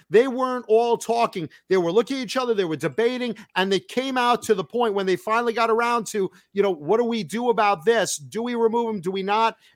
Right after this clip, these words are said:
And Chris Rock did not want to press police charges because the police were backstage, and they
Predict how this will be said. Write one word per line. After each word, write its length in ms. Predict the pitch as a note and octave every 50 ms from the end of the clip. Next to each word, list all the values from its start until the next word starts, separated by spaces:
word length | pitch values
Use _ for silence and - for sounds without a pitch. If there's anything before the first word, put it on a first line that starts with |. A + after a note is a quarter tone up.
| _
And 120 | F3+ F3+ -
Chris 280 | - C4+ C4+ - -
Rock 320 | A#3 B3 B3 B3+ A#3+ - -
did 120 | A3 G3
not 300 | F#3 G#3 A3+ B3+ B3 A3
want 160 | A3 A3+ A3
to 80 | G3+ -
press 360 | - A3 A3 G#3 - - - - - - _ _
police 400 | - G3+ F#3+ G3 B3+ C#4+ B3+ -
charges 420 | - - G#3 F3+ F3 E3+ D3+ D3+ C#3+
because 360 | - D3+ - G3+ G#3 - -
the 100 | - D#3+
police 720 | - - E3 D#3+ G3 C4+ D#4 D4+ A#3 D#3+ - - - - - - _ _
were 160 | _ F3 F#3+ F3
backstage, 760 | C3+ F#3 F3+ F3+ F3 E3 - - - F#3 F3 E3 D#3+ - F#3 -
and 220 | E3+ D#3 D#3 D#3+
they 320 | G3+ B3+ D#4 D#4+ C#4 F#3+